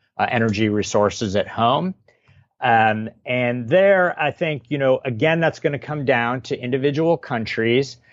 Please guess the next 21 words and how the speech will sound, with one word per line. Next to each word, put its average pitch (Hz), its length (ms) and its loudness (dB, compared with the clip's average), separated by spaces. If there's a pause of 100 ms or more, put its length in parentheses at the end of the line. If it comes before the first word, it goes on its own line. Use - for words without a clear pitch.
(260)
Um, 110 360 2
you 120 100 -2
know, 117 80 2
I 113 80 4
think 127 240 -4
Nigeria 127 600 2
and 110 160 -4
Ghana 117 320 -4
are 110 260 -6
two 117 220 -8
countries 113 460 -4
where 107 120 2
gas 113 380 2
is 107 120 -2
absolutely 117 680 0
gonna 117 200 0
be 107 140 0
part 110 280 0
of 101 60 0
the 101 60 -2
mix. 104 500 -4